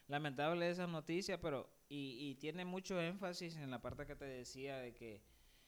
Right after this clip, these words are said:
un video, hacer un video, una producción, no la puede hacer una sola persona, por, por eso mismo.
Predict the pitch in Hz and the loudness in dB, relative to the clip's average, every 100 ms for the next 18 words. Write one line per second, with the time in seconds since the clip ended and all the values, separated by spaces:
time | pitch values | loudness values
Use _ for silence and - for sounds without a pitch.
0 | - - 151 151 165 175 175 180 170 - | -20 -10 -2 0 2 2 2 0 -2 -4
1 | 135 143 156 160 160 165 151 135 143 147 | -4 -4 -2 -2 2 2 2 0 -2 -6
2 | 147 147 143 139 151 160 147 135 135 139 | -2 2 2 0 -4 -4 -4 -4 -4 -2
3 | 139 135 143 135 135 131 127 117 120 123 | -2 -2 -4 -4 -6 -6 -4 -4 -4 -4
4 | 175 165 120 113 110 - - 123 135 139 | -6 -6 -8 -6 -6 -6 -4 -2 -2 -4
5 | 147 156 117 | -6 -8 -10